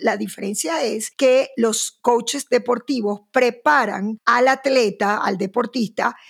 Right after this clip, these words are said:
para un juego o para un season, una temporada, o para una competencia. El coach, como yo, preparamos para la vida.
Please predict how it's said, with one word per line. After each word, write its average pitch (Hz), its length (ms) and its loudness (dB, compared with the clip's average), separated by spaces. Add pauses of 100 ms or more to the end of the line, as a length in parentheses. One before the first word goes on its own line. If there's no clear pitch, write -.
(200)
para 247 560 2
un 220 160 2
juego 247 680 2
o 233 200 0
para 208 500 -2 (380)
un 202 160 -4
season, 247 540 0
una 208 220 0
temporada, 247 840 2 (300)
o 254 180 2
para 220 480 0
una 240 300 0
competencia. 214 960 0 (440)
El 302 520 0 (100)
coach, 359 640 0
como 220 360 2
yo, 269 500 4 (440)
preparamos 302 840 2
para 247 480 0
la 202 220 0
vida. 214 440 -4